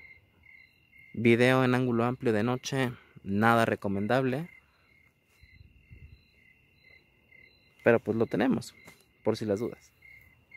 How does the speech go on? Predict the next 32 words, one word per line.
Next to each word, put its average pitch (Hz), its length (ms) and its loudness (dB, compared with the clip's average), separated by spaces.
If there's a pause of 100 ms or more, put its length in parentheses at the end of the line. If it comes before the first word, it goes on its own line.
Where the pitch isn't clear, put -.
(600)
Y 151 60 4
bueno, 175 220 0
pues 151 180 -6
esta 170 160 -8
es 170 80 -6
la 135 120 -4
prueba 147 340 -2
de 143 100 -4
video 127 300 -4
con 120 200 -6
la 113 120 -4
cámara 120 500 -4
frontal 101 800 -6
del 101 340 -8
Galaxy 107 500 -4 (200)
M 98 280 -6
treinta. 120 540 -6 (420)
Nuevamente 170 540 -2
solamente 160 400 -8
tenemos 147 480 -6
mil 180 420 -4
ochenta 170 440 -6
p 156 360 -8
a 131 140 -6
treinta 147 380 -8
cuadros 139 320 -6
por 131 180 -12
segundo, 156 560 -6
es 113 320 -10
la 98 180 -10
máxima 120 460 -4
resolución, 135 640 -6